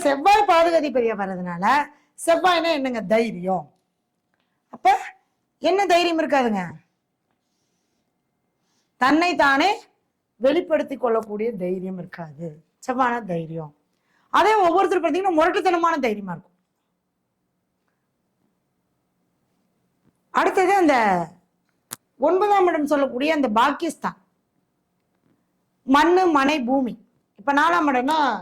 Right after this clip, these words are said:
சொத்து, சுய சொத்து. நான் சம்பாரிச்சு சுய சொத்தை உருவாக்கிடுவாங்க. ஆனா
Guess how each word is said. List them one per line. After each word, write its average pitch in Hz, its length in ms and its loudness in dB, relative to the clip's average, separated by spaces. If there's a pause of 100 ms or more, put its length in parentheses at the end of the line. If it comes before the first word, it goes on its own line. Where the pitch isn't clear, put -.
(220)
சொத்து, 262 300 -4 (220)
சுய 285 160 -4 (120)
சொத்து. - 260 -12 (640)
நான் 277 240 2
சம்பாரிச்சு 294 560 0 (520)
சுய 302 140 -2 (120)
சொத்தை 311 240 0 (480)
உருவாக்கிடுவாங்க. 269 680 0 (1000)
ஆனா 370 140 2